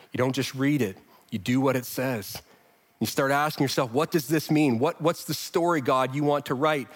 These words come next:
through my marriage?" For some of us, that means you gotta stop complaining about your wife. You need to start serving your wife.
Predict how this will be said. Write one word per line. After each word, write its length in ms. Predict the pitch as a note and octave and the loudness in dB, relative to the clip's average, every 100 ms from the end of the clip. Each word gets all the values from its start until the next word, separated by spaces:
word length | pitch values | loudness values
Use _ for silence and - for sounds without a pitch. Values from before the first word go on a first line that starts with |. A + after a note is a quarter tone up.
| - - - | -20 -20 -6
through 180 | D3 | 2
my 160 | C#3 C3 | 4 4
marriage?" 520 | B2+ C3+ G#2+ F2 - - _ - - - | 4 2 0 -6 -12 -14 _ -20 -18 -8
For 100 | A#2 | -6
some 260 | - C#3+ C#3+ | -2 0 2
of 120 | D#3+ | 2
us, 160 | E3+ - | 0 0
that 160 | D3+ | 2
means 200 | D3+ C3+ | 4 2
you 60 | D3+ | 2
gotta 160 | F3 | 0
stop 380 | C3+ - C#3+ C#3+ | 0 0 0 0
complaining 560 | - A2+ - C3+ D3+ D#3+ | -4 -4 0 2 4 4
about 280 | D#3+ D#3+ - | 2 0 -2
your 80 | |
wife. 440 | E3 E3+ F3 - - - _ _ _ _ _ _ - | 0 0 -2 -8 -20 -20 _ _ _ _ _ _ 0
You 80 | A#2 | 2
need 160 | B2+ | 2
to 60 | A#2+ | 0
start 280 | - A#2 G2+ | -2 -2 -4
serving 460 | - C3+ C3+ A2 | -4 -2 0 0
your 80 | F#2+ | -2
wife. 400 | F#2 - - | -8 -14 -16